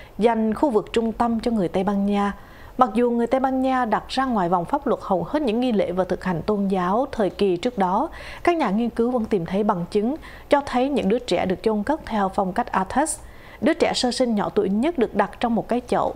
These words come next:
cạnh những chậu khác xung quanh, có hình dạng cục ấu giống như hình dạng của tử cung. Theo Viện Nhân chủng học và Lịch sử Quốc gia, những nhà khảo cổ đã khám phá một khu nhà ở ngoại ô thành phố, nơi mười ba chiếc lư hương làm bằng đất sét của người Aztec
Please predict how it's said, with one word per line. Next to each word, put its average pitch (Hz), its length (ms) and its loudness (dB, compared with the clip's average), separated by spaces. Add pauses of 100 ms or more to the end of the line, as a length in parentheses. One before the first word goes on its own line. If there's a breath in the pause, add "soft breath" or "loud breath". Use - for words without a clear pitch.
(160)
cạnh 175 280 2
những 180 200 0
chậu 175 180 0
khác 254 280 -2
xung 202 240 0
quanh, 208 200 2 (320 loud breath)
có 349 100 4
hình 233 220 2
dạng 175 240 0
cục 190 160 0
ấu 190 200 2
giống 214 320 0
như 202 320 4
hình 185 200 0
dạng 165 280 0 (140)
của - 400 0
tử 196 120 2 (100)
cung. 208 180 2 (580 loud breath)
Theo 214 220 2
Viện 185 260 2
Nhân 196 140 2
chủng 185 180 0
học 220 280 -2
và 196 120 2
Lịch 180 120 2
sử - 280 0
Quốc 285 200 -2
gia, 208 220 2 (240 loud breath)
những 247 140 2
nhà 240 140 2
khảo 175 200 -2
cổ 180 220 0
đã 202 120 0 (300)
khám 214 240 0
phá 240 160 2
một 240 160 -2
khu 240 160 -2
nhà 208 220 0
ở 185 160 -2
ngoại 190 180 0
ô 208 160 2
thành - 160 -4
phố, 196 400 0
nơi 220 340 2
mười 196 220 2
ba 226 180 0
chiếc 320 200 -2
lư 247 120 2
hương 240 320 0
làm 185 240 0
bằng 170 160 0
đất 220 160 -2
sét 294 220 -2
của 214 80 -2
người 180 220 2
Aztec 240 380 -2